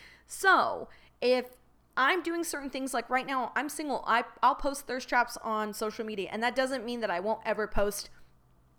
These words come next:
a photo I feel attractive or, you know, kinda like, ooh, in, but I'm a lot less frequently doing that when I'm with someone because a lot of the times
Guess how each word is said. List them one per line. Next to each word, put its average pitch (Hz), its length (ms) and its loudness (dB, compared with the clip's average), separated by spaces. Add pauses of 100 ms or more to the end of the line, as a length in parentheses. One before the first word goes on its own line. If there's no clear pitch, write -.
(120)
a 269 80 2
photo 233 280 6
I 196 100 8
feel 202 380 4 (180)
attractive 214 760 2
or, 202 420 2
you 220 80 -4
know, 202 200 -2
kinda 202 280 -2
like, 196 360 0
ooh, 381 260 4 (120)
in, 202 300 -4 (360)
but 220 400 8 (240)
I'm 269 180 10
a 269 60 8
lot 302 420 10 (800)
less 214 320 6
frequently 247 460 -4
doing 208 220 -2
that 269 280 4
when 220 140 0
I'm 202 180 0
with 180 160 -4
someone 160 440 -8
because 202 400 -4
a - 40 -2
lot 214 180 0
of 226 60 -2
the 220 60 -12
times 220 380 -2